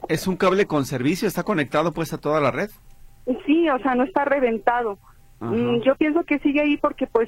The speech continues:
Speaker 2: a nadie le está afectando porque no está reventado.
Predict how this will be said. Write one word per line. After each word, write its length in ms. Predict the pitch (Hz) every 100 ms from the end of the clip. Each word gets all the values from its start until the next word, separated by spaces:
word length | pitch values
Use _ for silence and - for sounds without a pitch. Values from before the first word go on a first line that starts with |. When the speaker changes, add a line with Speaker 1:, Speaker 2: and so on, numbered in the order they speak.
| 240
Speaker 2:
a 320 | 214 208 208
nadie 340 | 226 233 269 285
le 100 | 247
está 180 | - 233
afectando 540 | - - - 226 247
porque 300 | - - 202
no 100 | 202
está 220 | - 226
reventado. 680 | 202 202 202 190 233 233